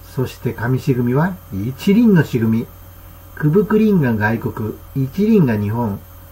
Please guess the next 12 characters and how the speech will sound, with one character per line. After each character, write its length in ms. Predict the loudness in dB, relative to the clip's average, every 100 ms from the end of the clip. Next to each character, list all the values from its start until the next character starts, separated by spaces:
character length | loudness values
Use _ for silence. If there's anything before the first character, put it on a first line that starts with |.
| -20 -20 -20 -20 -20 -12
九 120 | -2 2
分 160 | 4
九 120 | 4
輪 200 | 4 4
が 220 | 2 0 -4 -14 -20 -20 -18 -8
学 340 | -4 -2 2 2
力、 260 | 2 -2 -16 -20 -18 -6
一 380 | -4 -4 -4 0
輪 260 | 2 2
は 220 | 0 -2 -6 -14 -16 -4
春 260 | 2 4
力。 160 | 2